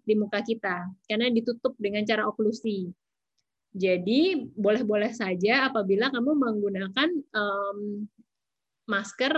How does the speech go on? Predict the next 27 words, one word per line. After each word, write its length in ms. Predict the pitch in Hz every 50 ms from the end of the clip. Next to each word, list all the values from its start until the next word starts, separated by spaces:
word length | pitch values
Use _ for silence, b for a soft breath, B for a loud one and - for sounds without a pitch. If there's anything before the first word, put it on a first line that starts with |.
| 262
atau, 640 | - 208 214 208 - 226 226 240 262 - 330 330 311
eh, 800 | 262 - - - 214 208 208 208 208 208 208 202 202 208 208 208 208
facial 340 | - 214 - - - 208 208
mask 380 | 208 214 262 294 302 - - -
yang 240 | 240 240 247 277 302 - _ _ _ _ _ _ _
sifatnya 640 | - 240 233 233 226 214 214 214 240 262 262 269 277
ringan, 680 | 277 269 254 262 254 240 240 240 240 240 240 247 247 254
misalnya 340 | 233 233 226 208 208 226 233 233
hydrating 880 | 208 196 196 208 208 208 220 220 220 240 233 226 226 226 226 226 220 208
atau 300 | 208 196 - 220 - -
soothening, 840 | - 233 233 226 220 226 226 226 226 226 233 233 226 226 233 240
tentunya 380 | 233 226 214 208 226 226 254 294
boleh 240 | 262 226 214 220 240 247
dipakai. 560 | 220 220 - 185 - - - 180 170 160 160 - _ _ _ _ _ _ _ -
Bahkan 320 | - 208 208 214 269 294 294
tiap 160 | 254 214 - -
hari 240 | 202 202 202 208 208
pun 180 | 269 302 311
ada 160 | 262 220 208 233
beberapa 400 | 214 208 202 202 185 185 190 196
masker 380 | 208 208 226 226 - 311 311
yang 80 | 277 220
boleh 160 | 190 196 220
dipakai 340 | 226 240 285 285 190 202 196
tiap 160 | 196 185 185 190
hari. 400 | 190 185 180 175 175 165 - - - -
Jadi, 180 | - 175 185